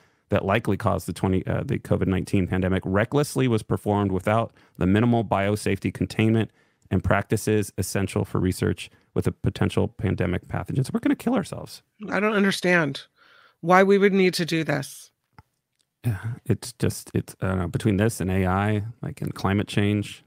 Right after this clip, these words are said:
Speaker 1: like, which one's gonna kill us first?
Speaker 2: I, I don't, I don't know. I mean, we, w-, we, we barely got through the, the pandemic without killing each other,
Speaker 1: Yeah.
Speaker 2: right? And now here we go with this.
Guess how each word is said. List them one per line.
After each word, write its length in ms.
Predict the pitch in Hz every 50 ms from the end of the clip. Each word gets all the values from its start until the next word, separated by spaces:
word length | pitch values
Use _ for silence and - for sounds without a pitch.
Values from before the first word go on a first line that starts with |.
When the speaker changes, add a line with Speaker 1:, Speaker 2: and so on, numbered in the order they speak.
| _ _ _ -
Speaker 1:
like, 180 | - - -
which 160 | 113 127 -
one's 140 | - 139 127
gonna 160 | - 131 104
kill 180 | - - 117 107
us 100 | 98 -
first? 460 | - - 90 78 - - - - - _ _ _ _ _ _ _ _ _ _ _ _ _ _ _ _ _ _ -
Speaker 2:
I, 240 | - 170 175 135 175
I 40 | 185
don't, 360 | 180 208 202 190 190 185 - - -
I 100 | 160 175
don't 240 | 170 196 190 175 151
know. 300 | 175 170 160 147 131 - - - - - - - -
I 60 | 202
mean, 180 | 226 247 240 226
we, 180 | 226 - - _ _ _ -
w-, 400 | 196 190 - - 202 185 175 - -
we, 240 | 180 196 214 202
we 160 | - 202 233 226
barely 560 | 185 - 220 247 294 302 285 247 226 214 214 - - 180 147
got 260 | - 214 220 233 -
through 220 | - 226 233 233
the, 320 | 208 214 202 190 180 160 - -
the 80 | 170 156
pandemic 680 | - - 202 202 190 185 185 196 240 254 170 - -
without 420 | 170 160 180 170 165 170 - - _ _ _
killing 320 | - - 220 240 240 220
each 220 | 214 208 - - 226
other, 340 | 247 285 208 139 87 - - - - - - - - _ _ -
Speaker 1:
Yeah. 100 | - 170
Speaker 2:
right? 280 | 175 185 214 254 254 - _ _ _ _ _ _ _ _ _ -
And 160 | 208 214 208
now 300 | 208 208 247 285 277 262
here 180 | 208 240 233 233
we 140 | 220 233
go 200 | 202 220 196 214
with 200 | 254 247 202 165
this. 560 | 160 180 196 277 381 392 - - - - -